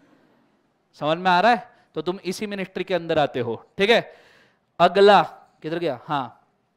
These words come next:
कॉस्ट एंड वर्क्स अकाउंटेंट, कंपनी सेक्रेटरीज, ये भी इसी के अंदर आते हैं। कंपनीज डोनेशन वगैरह, अकाउंटिंग स्टैंडर्ड वगैरह भी इसी के अंदर आते हैं।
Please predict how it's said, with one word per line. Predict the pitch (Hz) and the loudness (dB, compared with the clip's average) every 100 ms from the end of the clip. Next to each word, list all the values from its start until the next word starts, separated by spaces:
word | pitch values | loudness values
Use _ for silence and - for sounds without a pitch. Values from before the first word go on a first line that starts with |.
| _ - | _ 6
कॉस्ट | 202 214 - | 6 6 4
एंड | 233 | 2
वर्क्स | 226 220 | 4 2
अकाउंटेंट, | 220 220 220 233 233 | 2 2 2 -2 -2
कंपनी | 190 185 226 | -4 -4 -4
सेक्रेटरीज, | 220 214 214 214 233 233 - _ - | -2 0 0 0 -2 -6 -14 _ -6
ये | 156 180 | 0 0
भी | 233 | 0
इसी | 226 | -4
के | 226 | -2
अंदर | 226 220 | -2 2
आते | 220 214 220 | 2 4 0
हैं। | 233 - _ _ _ - | -4 -8 _ _ _ 0
कंपनीज | 214 240 254 208 | 0 0 -4 4
डोनेशन | 220 233 233 233 | 4 4 0 0
वगैरह, | 226 226 | 4 4
अकाउंटिंग | 214 214 220 226 | 4 2 0 -4
स्टैंडर्ड | 240 220 220 | -2 0 2
वगैरह | 220 220 | 4 4
भी | 220 | 4
इसी | 220 214 | 0 -2
के | 190 | 0
अंदर | 165 151 | 0 0
आते | 135 127 | 0 -4
हैं। | 113 | -14